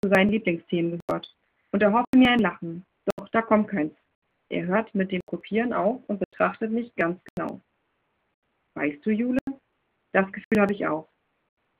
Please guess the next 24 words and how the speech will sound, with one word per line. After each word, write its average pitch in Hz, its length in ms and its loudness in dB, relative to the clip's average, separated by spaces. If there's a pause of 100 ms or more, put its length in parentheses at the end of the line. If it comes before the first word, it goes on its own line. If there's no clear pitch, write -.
(140)
Hä? 226 320 4 (580)
Welches 190 300 4
Gefühl 262 320 8
denn 233 220 8
jetzt? 170 180 -4 (840)
Dass 226 160 -2
du 262 80 2
im 262 140 8
Schlamm 320 300 4
stecken 190 360 -2
geblieben 170 380 -4
bist. 170 200 -6 (720)
Ich 190 240 0
verstehe 165 360 -2
nur 165 200 -4
Bahnhof. 165 400 -6 (800)
Na 247 100 4
ja, 277 400 4 (440)
dir 226 120 4
fehlt 262 200 4
das 269 120 -2
innere 262 300 4
Gleichgewicht. 254 640 2 (460)
Dir 240 120 2